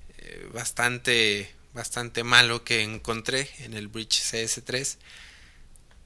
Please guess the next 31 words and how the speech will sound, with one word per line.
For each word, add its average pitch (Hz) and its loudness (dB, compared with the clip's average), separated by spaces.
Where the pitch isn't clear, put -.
es - 4
que, 151 6
eh, 113 -14
sí - 2
podemos 151 4
renombrar, 127 2
eh, - -14
un, 101 -16
nuestras 107 -4
fotografías, 123 2
tal 123 0
cual 123 0
lo 113 -2
hacíamos 113 -2
con 107 -10
el, 95 -8
eh, 101 -10
Bridge 113 -2
C 113 4
S 117 2
dos, 143 -2
pero 123 6
en 131 2
esta 147 2
versión 139 4
encuentro 127 -6
que 127 0
es - 2
mucho, 160 -2
muy 139 -8
tardado. 120 0